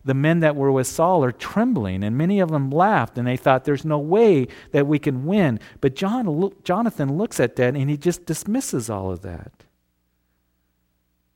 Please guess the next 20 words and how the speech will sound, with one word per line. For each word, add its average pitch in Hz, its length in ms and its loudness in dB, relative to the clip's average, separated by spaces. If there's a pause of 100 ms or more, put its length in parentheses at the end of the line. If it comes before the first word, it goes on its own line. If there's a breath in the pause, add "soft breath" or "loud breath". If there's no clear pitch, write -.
(640)
Because 151 340 4
he 208 160 -2
knows 170 440 2
that 127 140 -2
when 127 180 -4
God 156 260 2
is 147 140 -2
on 143 200 0
your 135 160 -2
side, 110 320 0
whether 110 240 0
it's 104 140 -6
one 151 280 -2
or 147 120 -2
whether 127 320 0
it's 110 160 -8
many, 104 480 -6 (1400)
that 127 180 0
that 165 300 -2
equals 139 480 -2